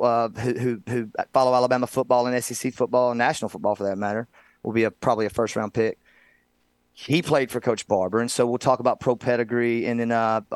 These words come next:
that's the boys' side. And on the girls' side, we'll be joined by Coach Tim Miller, the legend, the goat, in my opinion, six state championships at Hazel Green. He, actually, his team played at Supreme Courts this weekend, um,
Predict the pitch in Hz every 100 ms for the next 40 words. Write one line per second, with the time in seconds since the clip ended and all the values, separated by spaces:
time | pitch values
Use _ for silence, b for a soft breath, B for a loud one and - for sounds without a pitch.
0 | - 113 - 131 127 131 - 139 156 170
1 | 220 233 220 202 185 170 190 180 175 185
2 | - - 208 208 220 220 208 165 151 156
3 | 147 180 180 151 120 135 131 156 135 131
4 | 127 - 123 123 139 - 160 - - -
5 | - 131 - - 110 110 107 113 - 107
6 | 110 104 104 101 131 120 120 B B -
7 | 185 233 277 294 226 - 202 165 190 160
8 | - - 175 - 240 247 143 - 131 123
9 | 127 135 156 - 131 127 123